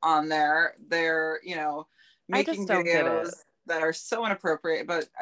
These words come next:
Speaker 1: that's what I'm saying. They're very picky, choosy. I feel like it's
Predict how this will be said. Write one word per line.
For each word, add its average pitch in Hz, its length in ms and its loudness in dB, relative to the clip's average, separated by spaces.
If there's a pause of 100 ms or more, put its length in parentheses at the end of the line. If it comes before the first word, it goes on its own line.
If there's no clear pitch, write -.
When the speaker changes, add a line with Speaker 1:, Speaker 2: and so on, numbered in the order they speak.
Speaker 1:
that's 214 240 0
what 240 80 2
I'm 226 80 0
saying. 202 260 -2
They're 175 140 -4
very 202 300 -4
picky, 190 320 -12
choosy. 202 420 0
I 151 80 2
feel 180 240 0
like 170 320 0 (520)
it's - 440 -2